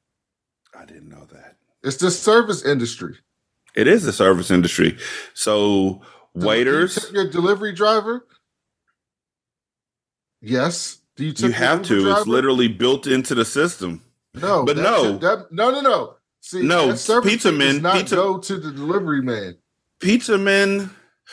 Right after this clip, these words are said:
Speaker 1: That was the other thing about that four hundred dollar bill. They had the all damn audacity.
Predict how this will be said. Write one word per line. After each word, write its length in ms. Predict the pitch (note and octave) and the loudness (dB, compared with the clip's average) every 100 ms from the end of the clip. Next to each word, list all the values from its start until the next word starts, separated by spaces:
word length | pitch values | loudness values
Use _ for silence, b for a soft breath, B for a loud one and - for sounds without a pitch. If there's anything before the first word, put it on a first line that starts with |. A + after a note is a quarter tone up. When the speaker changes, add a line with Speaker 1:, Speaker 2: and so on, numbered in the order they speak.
| B - | B -2
Speaker 1:
That 140 | E3+ F3+ | 2 2
was 100 | C#3+ | 2
the 160 | C3+ | 0
other 220 | C3 C#3 | 2 2
thing 180 | B2+ A#2+ | 4 2
about 200 | A2+ A2 | 2 2
that 160 | A#2 A2+ | 2 0
four 160 | A2+ A2+ | 0 -2
hundred 200 | A2 G2+ | -2 0
dollar 220 | G2+ G2+ | 2 2
bill. 320 | F#2 F#2+ E2 B B | 0 0 -2 B B
They 240 | - F#3+ A3+ | -2 0 2
had 240 | E3+ C3+ | 0 2
the 100 | B2 | 0
all 280 | A#2 C#3+ D3 | 2 2 2
damn 240 | D3 C#3+ | 2 2
audacity. 600 | C#3 B2 A2+ - F#2 E2 | 2 2 2 -2 -10 -10